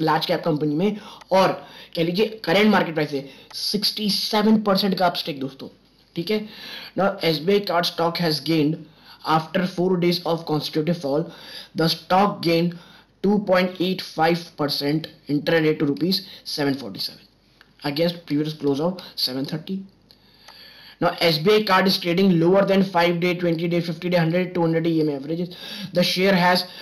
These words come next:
lost twenty nine point eight three percent in one year and has fallen nineteen point three six percent since the beginning of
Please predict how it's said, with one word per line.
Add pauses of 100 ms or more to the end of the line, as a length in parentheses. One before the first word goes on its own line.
(220)
lost
twenty
nine
point
eight
three
percent
in
one
year (520)
and
has
fallen
nineteen
point
three
six
percent
since
the
beginning
of